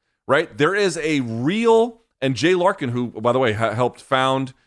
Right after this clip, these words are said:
uh, Showtime Championship Boxing in the eighties and ended up being, uh, you know, an executive at the I F L before he tragically passed away from, I think, brain cancer.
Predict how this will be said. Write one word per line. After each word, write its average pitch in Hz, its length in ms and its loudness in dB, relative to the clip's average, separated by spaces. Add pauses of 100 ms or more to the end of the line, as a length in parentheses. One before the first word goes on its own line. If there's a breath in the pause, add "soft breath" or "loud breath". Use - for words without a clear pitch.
(180)
uh, 104 480 0
Showtime 127 440 -2
Championship 127 320 -4
Boxing 123 400 -2
in 110 60 -4
the 107 100 -4
eighties 123 380 -2
and 101 80 -6
ended 113 160 -4
up 101 80 -6
being, 110 400 -6
uh, 90 280 -8
you 92 80 -10
know, 90 140 -10
an 90 140 -10
executive 104 440 -8
at 92 60 -10
the 98 100 -6
I 101 160 0
F 98 140 -8
L 113 160 0
before 95 240 -8
he 92 80 -6
tragically 101 360 -8
passed 95 260 -4
away 101 320 -2 (340 soft breath)
from, 95 260 -4
I 90 100 -12
think, 95 160 -10
brain 110 260 -4
cancer. 92 520 -8